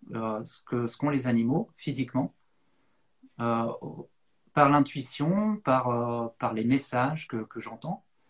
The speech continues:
Euh, et donc, j'y suis, euh, j'y suis arrivé comme ça, il y a un an, où j'ai commencé à, à, donc, à travailler avec, euh, les animaux de mes,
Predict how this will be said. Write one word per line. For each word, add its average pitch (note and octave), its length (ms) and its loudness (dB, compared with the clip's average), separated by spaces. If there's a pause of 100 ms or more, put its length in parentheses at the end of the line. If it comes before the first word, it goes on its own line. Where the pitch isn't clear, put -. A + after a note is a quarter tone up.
(840)
Euh, A#2 380 4
et B2+ 100 0
donc, F3 140 4
j'y E3+ 140 2
suis, D3+ 320 0
euh, C3 140 4
j'y B2+ 100 -4
suis B2 120 0
arrivé D3+ 220 4
comme C3+ 140 0
ça, G3 440 4
il - 80 -4
y B2 80 -2
a B2 160 0
un C3+ 240 4
an, F#3+ 440 0
où C3 100 -8
j'ai C#3 200 -6
commencé E3 600 2
à, C3 340 0
à, A#2 240 -6
donc, B2 160 -14
à A2+ 60 -10
travailler A#2+ 420 -6
avec, A2+ 280 -14
euh, A2+ 80 -12 (100)
les A2 160 -14
animaux A#2+ 300 -4
de B2+ 80 -6
mes, G#2 320 -10